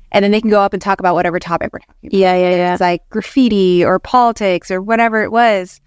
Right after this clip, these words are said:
Speaker 1: And it was just really nice.
Speaker 2: Yeah.
Speaker 1: You know, and I think sometimes we take the word podcasting too seriously.
Speaker 2: Mm, maybe I now take the word podcasting too seriously.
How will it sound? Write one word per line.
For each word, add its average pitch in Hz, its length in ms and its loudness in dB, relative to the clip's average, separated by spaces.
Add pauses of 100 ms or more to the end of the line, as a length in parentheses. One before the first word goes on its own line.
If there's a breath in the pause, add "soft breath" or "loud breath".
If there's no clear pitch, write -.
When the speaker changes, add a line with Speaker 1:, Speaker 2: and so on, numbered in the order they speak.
(300)
Speaker 1:
And 220 80 -2
it 233 40 2
was 233 60 0
just 262 160 -4
really 214 200 0
nice. 196 320 -2
Speaker 2:
Yeah. 180 440 0 (140)
Speaker 1:
You 226 100 2
know, 208 180 4
and 226 100 2
I 214 60 -2
think 233 140 -8
sometimes 226 300 0
we 202 120 -2
take - 380 -6 (200)
the 202 100 0
word 185 200 2
podcasting 180 680 -4
too - 100 -18
seriously. - 720 -6 (160)
Speaker 2:
Mm, 262 460 2
maybe 269 300 2
I 175 300 -2
now 220 240 0
take 185 280 -8
the 175 80 -6
word 170 200 -2
podcasting - 720 -2
too 175 160 -4
seriously. - 600 -2